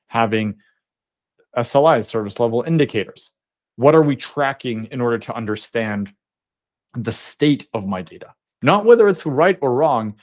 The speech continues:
what is the state of it? How do we monitor it?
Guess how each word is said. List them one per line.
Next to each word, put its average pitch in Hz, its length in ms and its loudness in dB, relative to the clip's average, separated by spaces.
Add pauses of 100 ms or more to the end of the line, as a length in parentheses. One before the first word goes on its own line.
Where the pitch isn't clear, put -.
(140)
what 135 180 2
is 151 280 2
the 110 220 -6
state - 720 -10
of 87 180 -14
it? - 200 -20 (100)
How - 160 -4
do 127 80 -2
we 123 140 -2
monitor 90 560 -6
it? - 180 -20